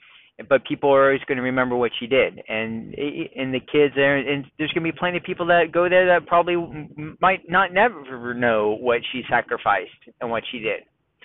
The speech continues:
It's, so this idea of purpose is a, I think it's kind of a tricky one, but it's also how meaningful and how, how, what a, while she was grinding away for those thirty years, what was,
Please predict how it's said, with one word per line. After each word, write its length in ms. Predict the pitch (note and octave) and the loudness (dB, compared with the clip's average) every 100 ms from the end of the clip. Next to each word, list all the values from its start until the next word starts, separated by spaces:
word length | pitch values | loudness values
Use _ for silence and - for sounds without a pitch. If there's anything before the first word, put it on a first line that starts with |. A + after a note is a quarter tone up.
| - - - _ _ _ _ _ - | -20 -20 -20 _ _ _ _ _ -12
It's, 140 | C3 - | -12 2
so 140 | E3+ E3 | 6 6
this 160 | D#3+ - | 4 4
idea 300 | D#3+ D#3+ F3+ | 2 6 4
of 120 | D3 | 4
purpose 420 | - G3 - D#3 - | 2 2 2 -2 -2
is 160 | C3 | 0
a, 260 | C3+ C3+ C#3 - | 4 6 6 2
I 80 | C3+ | -4
think 160 | D#3+ | -2
it's 100 | D#3 - | -2 0
kind 140 | D#3 | 0
of 60 | C3 | 0
a 80 | |
tricky 340 | A#2 E3 D#3+ F#3 | -2 -4 -4 -2
one, 220 | G3 G3 | -2 0
but 100 | D3+ | 0
it's 140 | C3+ C#3+ | 0 4
also 680 | C#3+ - D3 C#3+ C#3+ C3+ _ _ | 4 4 2 4 4 0 _ _
how 220 | - D#3+ D#3 | -4 0 2
meaningful 580 | E3 F#3 E3 - D#3+ | 2 0 -2 4 4
and 80 | D3 | 4
how, 400 | C#3+ D3+ D3 - - | 4 4 2 -4 -6
how, 320 | D#3 D#3 D3+ | 2 4 4
what 280 | D3 D#3 E3+ | 4 6 8
a, 160 | D#3 - _ - _ _ _ _ _ _ _ _ _ _ _ - | 6 4 _ -20 _ _ _ _ _ _ _ _ _ _ _ 2
while 140 | D3+ C#3+ | 2 4
she 80 | G3+ | 2
was 140 | F3+ - | 2 4
grinding 380 | D#3 D#3+ D#3 | 2 4 0
away 280 | C3+ C#3 F#3 - | 2 4 4 2
for 80 | |
those 160 | C3+ A#2+ - | 2 2 0
thirty 220 | C3 A2+ | -2 -2
years, 380 | A2+ G#2+ G#2 G2+ - _ _ _ _ _ _ _ _ _ _ | -2 0 0 -2 -8 _ _ _ _ _ _ _ _ _ _
what 240 | C3 E3+ F3+ | 6 6 8
was, 200 | F3 | 6